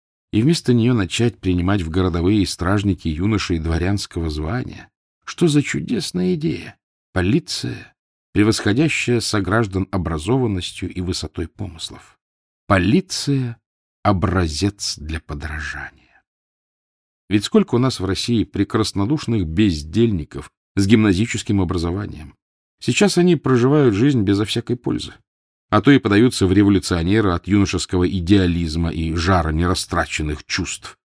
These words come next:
Какой ущерб для государства и общества! Лишь стукнувшись лбом о шершавый брус,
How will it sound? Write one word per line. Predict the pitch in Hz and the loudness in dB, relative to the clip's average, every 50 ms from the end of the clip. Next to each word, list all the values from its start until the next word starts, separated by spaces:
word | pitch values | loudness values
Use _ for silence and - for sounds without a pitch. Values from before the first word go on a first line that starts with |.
| _ _ _ _ _ _ _ | _ _ _ _ _ _ _
Какой | 104 - 101 101 | -4 0 0 2
ущерб | - - - - 135 101 - - | 2 2 0 0 0 -2 -2 -6
для | 80 82 90 | -6 -6 -4
государства | 76 - - - 80 78 71 - - - - | -4 -4 -6 -6 -6 -8 -8 -10 -10 -12 -12
и | - 80 | -12 -12
общества! | 73 - - - - - - - - _ _ _ _ _ _ _ _ _ _ _ _ _ _ _ _ _ _ _ _ _ _ | -12 -12 -12 -12 -12 -12 -14 -16 -20 _ _ _ _ _ _ _ _ _ _ _ _ _ _ _ _ _ _ _ _ _ _
Лишь | - 110 107 98 - | 2 2 2 2 0
стукнувшись | - - - 135 113 110 113 101 - - - 98 - - | -4 0 0 0 2 2 0 0 0 0 -2 -2 0 0
лбом | 104 101 98 98 107 101 90 85 | 0 0 2 2 2 2 2 0
о | |
шершавый | - - 92 85 - - 90 82 76 78 76 | -2 -4 -4 -4 -4 -2 -2 -2 -2 -4 -4
брус, | 76 98 120 - - | -2 -2 -4 -4 -4